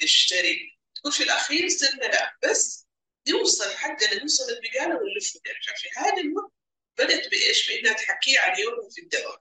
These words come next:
هي كانت، آه، في، في الصحة، تحكي عن يومها في العمل.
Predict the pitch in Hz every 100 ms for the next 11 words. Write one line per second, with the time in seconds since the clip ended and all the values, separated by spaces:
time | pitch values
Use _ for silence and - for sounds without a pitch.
0 | - 170 - - - - - - - -
1 | _ _ _ - - _ - 349 - 302
2 | - - - - 202 - - - _ _
3 | _ _ _ _ - - - - - -
4 | 175 180 185 190 185 - - - - -
5 | 392 427